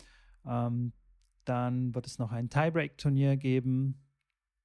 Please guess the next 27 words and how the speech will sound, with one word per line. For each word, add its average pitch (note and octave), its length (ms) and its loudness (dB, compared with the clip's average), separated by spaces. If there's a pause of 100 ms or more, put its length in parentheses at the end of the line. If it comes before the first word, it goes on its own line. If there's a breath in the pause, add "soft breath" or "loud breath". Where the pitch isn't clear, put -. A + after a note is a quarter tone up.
(720)
Ähm, B2 400 -8
wir, C3 460 -2
ähm, A#2+ 320 -8
die - 100 -20
Trainer C#3 380 -2
bieten C3 480 -4
dann B2 160 -4
auch B2 180 -8
noch A#2+ 240 -10
ein B2 100 -6
zweistündiges B2+ 760 -6
Intensivtraining D#3 920 -4
an D3+ 220 -8
für C#3+ 520 -4
Erwachsene, E3+ 680 0 (600 loud breath)
für C3+ 180 -8
alle C#3 180 -2
Interessenten. C#3 1040 -4 (960 soft breath)
Und F#3 460 2
wir F3+ 120 -2
machen E3+ 380 -2
dann D#3 220 -4
noch D3+ 300 -6
die C#3+ 260 -10
Play D3 300 -2
Sports F3+ 420 2
Einführung, C3+ 880 0